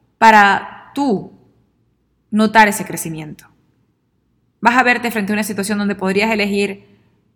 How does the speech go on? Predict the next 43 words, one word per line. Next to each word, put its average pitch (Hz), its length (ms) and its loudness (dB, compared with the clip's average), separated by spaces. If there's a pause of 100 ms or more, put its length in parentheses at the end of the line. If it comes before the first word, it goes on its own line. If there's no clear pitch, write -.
irte 339 240 0
en 320 60 -2
piloto 269 240 -2
automático 208 680 -2
y - 60 -6
hacerlo 311 320 -2
como 254 160 -4
siempre 190 380 -4
y 196 40 0
decir, 196 260 -4
"Ah, 156 40 -2
bueno, 208 240 -6
o - 20 -8
sea, 220 200 -2
yo 208 160 0
aunque 220 180 -2
sé 233 220 -4
lo 269 100 -2
que 254 80 -6
merezco, 233 400 -2
aunque 208 220 -2
sé 208 120 -6
que 208 120 -8
quiero 214 200 -2
cambio 208 380 0
y 185 60 -2
lo 120 100 -12
sigo 196 200 -2
haciendo 202 200 -2
igual", 180 420 -2 (640)
o - 720 -2 (160)
aprovechas 196 520 0
el 220 80 -2
sextil 220 320 -4
y 208 60 2
dices, 202 420 -2
"Eh, 190 180 -4
no, 170 260 -10 (200)
mira, - 340 -12 (140)
<laughs> - 1000 -12
yo 214 240 -2
quiero 190 220 -2
esto, - 380 -12